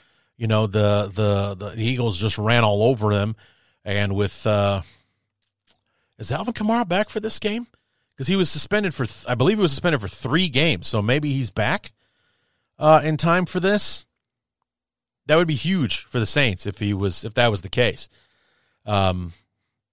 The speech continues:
we'll have to wait and see on that one. I don't know for, I don't know for sure, but, um, you know,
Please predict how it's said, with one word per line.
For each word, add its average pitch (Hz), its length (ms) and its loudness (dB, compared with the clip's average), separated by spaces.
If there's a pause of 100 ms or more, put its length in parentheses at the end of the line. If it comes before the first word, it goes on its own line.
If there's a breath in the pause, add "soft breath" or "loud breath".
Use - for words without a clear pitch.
we'll 117 120 -2
have 117 120 0
to 120 60 -4
wait 117 120 0
and 110 100 -6
see 107 260 -2 (180)
on 104 140 -6
that 101 180 -2
one. 95 140 -6
I 95 80 -2
don't 104 160 -2
know 98 160 -2
for, 92 400 -4 (920)
I 117 80 -6
don't 107 140 -2
know 104 140 0
for - 100 -10
sure, 98 460 -2 (100)
but, 98 340 -6
um, 92 440 -2 (760)
you 113 120 -2
know, 98 240 0